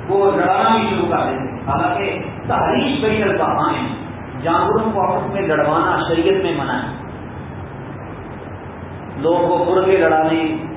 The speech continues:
مرغوں کی لڑائی اور پتہ نہیں کس کس کی لڑائی دیکھتے ہیں بڑی شوق سے، نیچے کے ساتھ وہ جا کر پالتے ہیں لڑائی کے لیے۔ نبی کریم صلی اللہ علیہ وسلم نے نہا عن التحریش بین البہائم، جانوروں کو آپس میں لڑانے سے منع کیا۔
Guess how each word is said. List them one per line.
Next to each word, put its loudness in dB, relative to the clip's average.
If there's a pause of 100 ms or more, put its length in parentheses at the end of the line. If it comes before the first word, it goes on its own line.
(120)
مرغوں 2
کی 0
لڑائی 4
اور 4
پتہ -2
نہیں -2
کس -4
کس -2
کی -4
لڑائی -2
دیکھتے -4
ہیں -6
بڑی -6
شوق -2
سے، -6 (360)
نیچے -4 (120)
کے -4
ساتھ -2
وہ -6
جا 0
کر -2
پالتے -2
ہیں -6
لڑائی -2
کے -4
لیے۔ -6 (680)
نبی 2
کریم 4
صلی 2
اللہ 4
علیہ 2
وسلم 0
نے 0
نہا 2
عن 2
التحریش 0
بین 4
البہائم، 2 (560)
جانوروں 2
کو 2
آپس 2
میں -2
لڑانے 4
سے -2
منع 2 (160)
کیا۔ -6